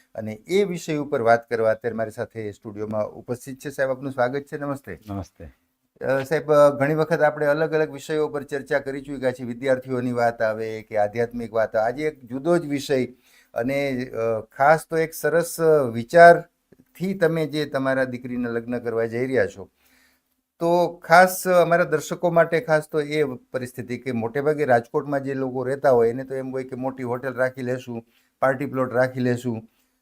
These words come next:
Speaker 1: ગામડેથી લોકો રાજકોટ લગ્ન કરવા આવે છે, તમે આખો જુદો વિચાર કર્યો છે, તો રાજકોટથી ગામડા તરફ જાવું, થોડી પહેલા તો એ વાત કરી દો કે આવો વિચાર કેમ કર્યો અને, અ,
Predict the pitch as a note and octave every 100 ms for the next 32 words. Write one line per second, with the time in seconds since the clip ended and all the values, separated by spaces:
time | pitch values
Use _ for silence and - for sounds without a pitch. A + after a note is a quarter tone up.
0 | _ B2 C3 E3 F#3+ G3 G3 F#3+ F#3+ F#3+
1 | F#3+ G3 F3 D3+ D3 B2+ B2 A#2 A#2 A2
2 | B2 D3 F3 G3 F#3+ G3 D#3 D3+ E3+ C3+
3 | C3 A2 A2+ A2+ G#2+ G2+ G#2+ - _ _
4 | _ _ E3 D3 C3+ - - F3 - F#3
5 | E3 F3 G3 F#3 D#3+ C3 A#2+ B2 A#2 A#2
6 | G3 G3+ F#3+ F#3 F#3+ E3+ F3 C#3 A2+ -
7 | A#2 B2+ B2 B2 D#3+ D3+ D3+ D#3+ D#3+ D#3+
8 | D#3+ E3+ F3 G3 E3+ C3+ C#3+ C#3+ C#3+ _
9 | _ _ -